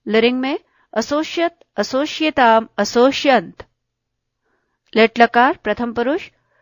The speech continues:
सुषुवे, सुषुवाते, सुषुविरे। मध्यम पुरुष सुषुविषे, सुषुवाथे, सुषुविध्वे। उत्तम पुरुष सुषुवे, सुषुविवहे, सुषुविमहे।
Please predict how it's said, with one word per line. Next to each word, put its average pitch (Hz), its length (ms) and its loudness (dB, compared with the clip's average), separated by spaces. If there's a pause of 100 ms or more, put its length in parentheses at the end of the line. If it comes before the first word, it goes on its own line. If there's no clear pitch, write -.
(120)
सुषुवे, 320 540 -4 (320)
सुषुवाते, 254 800 2 (300)
सुषुविरे। 254 800 -2 (520)
मध्यम 214 340 2
पुरुष 226 360 -4 (360)
सुषुविषे, 330 720 -2 (360)
सुषुवाथे, 269 840 2 (300)
सुषुविध्वे। 269 880 -2 (760)
उत्तम 220 340 0
पुरुष 220 380 -2 (380)
सुषुवे, 311 640 -4 (840)
सुषुविवहे, 247 1040 0 (380)
सुषुविमहे। 269 920 2